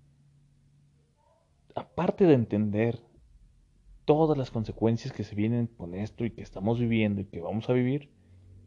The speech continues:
hay personas que ni siquiera creen que existe la enfermedad como tal. Y puedo asegurar que es un alto porcentaje de la población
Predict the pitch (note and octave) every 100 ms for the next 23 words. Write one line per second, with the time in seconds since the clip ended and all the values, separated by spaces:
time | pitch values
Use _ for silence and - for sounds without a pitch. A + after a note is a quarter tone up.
0 | - - - - - - E3 E3+ F#3 E3+
1 | F3 - D3+ B2+ B2+ - C#3+ D#3 E3+ F#3
2 | F#3 - - _ - - D#3 D3+ D3+ D3
3 | - - B2 - B2+ A#2 G2 G2+ G2+ G#2
4 | - - A#2+ A2+ A2 G2 - - - -
5 | - - - - - - - - - -
6 | - - - C3+ B2 B2+ C3 B2+ C#3+ D#3
7 | E3 C3 G#2+ A2 A2 C#3 - - - -
8 | - - - A2 - B2 A#2+ A#2 C#3 C#3
9 | F3+ F3+ C3 - G#2+ G2+ G#2 G#2 C#3 C3+
10 | A2+ G2 G2+ G2 F#2+ F#2+ G#2 A#2+